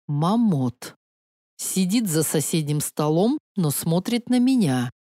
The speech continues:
Определился с тем, чего, вернее, кого хочет, и теперь пялится, осматривает, как товар перед приобретением.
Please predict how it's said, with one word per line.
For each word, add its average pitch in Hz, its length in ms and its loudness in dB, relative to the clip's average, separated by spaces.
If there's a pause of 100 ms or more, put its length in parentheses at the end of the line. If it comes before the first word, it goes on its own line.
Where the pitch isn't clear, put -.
(480)
Определился 226 960 0
с - 120 -4
тем, 262 300 2
чего, 175 580 0 (200)
вернее, 180 460 2
кого 170 560 2
хочет, - 600 -2 (260)
и 202 140 2
теперь 262 400 2
пялится, 262 800 0 (140)
осматривает, 131 920 0
как - 260 -4
товар 190 320 2
перед 139 340 -4
приобретением. 135 1000 0